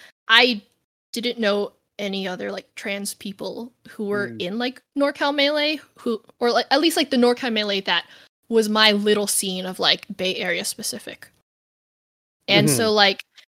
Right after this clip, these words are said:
Speaker 1: it was a little bit of a struggle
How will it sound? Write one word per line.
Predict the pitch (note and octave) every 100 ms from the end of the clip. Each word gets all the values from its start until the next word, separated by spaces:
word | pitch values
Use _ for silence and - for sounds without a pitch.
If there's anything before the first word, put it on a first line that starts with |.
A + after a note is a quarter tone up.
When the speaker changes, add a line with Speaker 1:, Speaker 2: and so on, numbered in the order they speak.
| _ _ _ _ _ -
Speaker 1:
it | C4 D4 - _ _ _ _ _ _
was | A#3 B3+ D4
a | D#4
little | E4+ E4+
bit | D#4+
of |
a | C#4+
struggle | - D#4 A#3 F#3+ G3 -